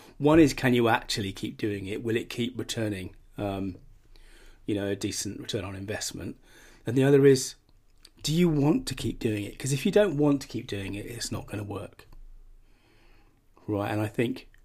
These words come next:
you know, one of the great sort of journeys,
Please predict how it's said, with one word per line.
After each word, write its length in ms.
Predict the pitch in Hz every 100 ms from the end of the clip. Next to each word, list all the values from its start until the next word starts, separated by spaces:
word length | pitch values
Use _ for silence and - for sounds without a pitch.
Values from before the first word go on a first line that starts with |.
| - - - - - -
you 80 |
know, 120 | 113 110
one 260 | 123 151
of 100 | 139
the 100 | -
great 420 | 123 123 120 -
sort 180 | - 143
of 160 | 110 104
journeys, 720 | - 117 117 101 101 - -